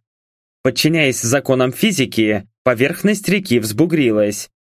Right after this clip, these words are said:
и вода пошла по верху плотины. Часть устремилась на берег. Поскольку действие моего заклинания еще не закончилось, вода над плотиной и на берегу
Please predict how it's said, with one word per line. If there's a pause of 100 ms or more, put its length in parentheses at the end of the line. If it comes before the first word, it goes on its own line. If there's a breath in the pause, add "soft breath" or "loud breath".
и
вода
пошла
по
верху
плотины. (520)
Часть
устремилась
на
берег. (920)
Поскольку
действие
моего
заклинания
еще
не
закончилось, (300)
вода
над
плотиной
и
на
берегу